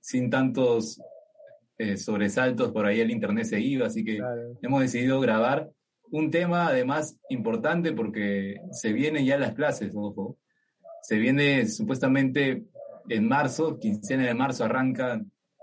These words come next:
Speaker 1: lo que es las clases en los colegios, que va a arrancar primero virtual. Primero se va a mantener todo marzo hasta la quincena de abril, que a partir de ahí se va a evaluar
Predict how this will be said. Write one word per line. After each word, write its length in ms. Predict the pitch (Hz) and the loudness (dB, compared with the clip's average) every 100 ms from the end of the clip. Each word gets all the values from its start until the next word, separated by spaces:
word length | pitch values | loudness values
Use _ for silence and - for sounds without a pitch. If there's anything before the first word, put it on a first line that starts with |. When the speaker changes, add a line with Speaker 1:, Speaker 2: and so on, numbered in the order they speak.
| - - 120 | -20 -14 -6
Speaker 1:
lo 140 | 107 | -2
que 140 | 120 123 | 0 -2
es 80 | |
las 120 | 120 104 | -2 -2
clases 380 | 131 127 143 123 | 0 0 -2 0
en 160 | 110 | 0
los 120 | 104 | 0
colegios, 680 | - 110 135 131 147 139 - _ _ - | 0 0 0 0 -2 -2 -8 _ _ -2
que 120 | 117 | 2
va 80 | 151 | 2
a 20 | |
arrancar 420 | 185 170 170 143 | 2 2 0 0
primero 1000 | 139 143 165 165 147 123 110 104 104 92 - _ - | -2 0 2 2 2 0 0 -2 -6 -10 -16 _ -4
virtual. 440 | 107 101 120 98 | -2 2 2 2
Primero 260 | 101 131 135 | 2 2 2
se 80 | 135 | 2
va 60 | |
a 20 | |
mantener 560 | 139 135 113 123 127 - _ _ _ _ _ _ _ _ - | 2 2 2 2 2 -2 _ _ _ _ _ _ _ _ -2
todo 800 | 131 139 143 131 120 110 104 104 _ | 0 2 2 2 2 0 -4 -10 _
marzo 680 | 123 143 139 143 156 156 - _ _ _ - | -2 0 -2 -4 -4 -6 -12 _ _ _ -6
hasta 360 | 110 - 120 | -6 -2 -2
la 140 | 110 101 | 0 0
quincena 380 | 110 147 156 | -2 0 0
de 40 | 147 | 0
abril, 420 | 117 135 170 151 - | 0 0 -2 -4 -4
que 440 | 131 117 110 113 _ | -2 0 0 -4 _
a 140 | 107 | -4
partir 300 | 123 113 160 | -2 -2 0
de 80 | 165 | 2
ahí 120 | 170 175 | 2 2
se 140 | 143 | 2
va 120 | 135 | 2
a 40 | 143 | 2
evaluar 500 | 139 123 139 156 | 0 0 0 -2